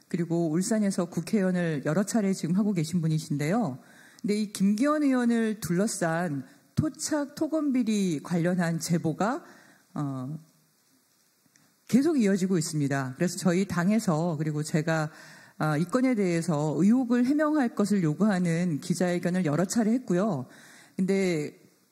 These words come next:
그것에 대해서 김기현 의원은 제대로 된 해명을 하지는 못하시고 저희에 대해서 명예훼손 등,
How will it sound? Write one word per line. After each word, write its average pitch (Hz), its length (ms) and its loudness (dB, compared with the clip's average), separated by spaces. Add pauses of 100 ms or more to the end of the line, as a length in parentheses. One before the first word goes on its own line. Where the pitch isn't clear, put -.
그것에 277 480 2
대해서 202 720 0
김기현 196 580 0
의원은 165 600 0 (300)
제대로 233 360 2
된 220 240 2
해명을 277 480 2
하지는 262 300 2
못하시고 160 1000 0 (520)
저희에 220 420 2
대해서 196 800 0
명예훼손 202 720 2
등, 170 400 0